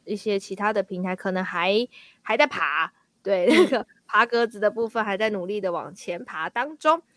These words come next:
Speaker 1: 那我们今天，呃，先来讲一下我们主要 follow 到的几首歌好了。
Speaker 2: 好啊，好啊，
Speaker 1: 第一首呢
Speaker 2: 我们立志要成为就大家的音乐触角。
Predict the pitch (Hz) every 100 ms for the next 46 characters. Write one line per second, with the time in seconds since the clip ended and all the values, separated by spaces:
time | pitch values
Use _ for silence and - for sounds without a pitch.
0 | - - _ 277 311 269 220 208 240 262
1 | 247 254 - - - 185 196 359 349 262
2 | 196 190 247 220 180 170 147 - _ -
3 | 175 170 226 214 208 202 202 175 202 190
4 | 170 165 151 170 147 87 - 85 104 -
5 | - 50 71 - _ _ _ - 208 208
6 | 208 214 202 247 285 220 226 240 196 180
7 | 190 190 311 247 - 262 247 240 226 -
8 | 190 190 190 175 185 202 214 208 208 202
9 | 214 208 202 190 220 202 190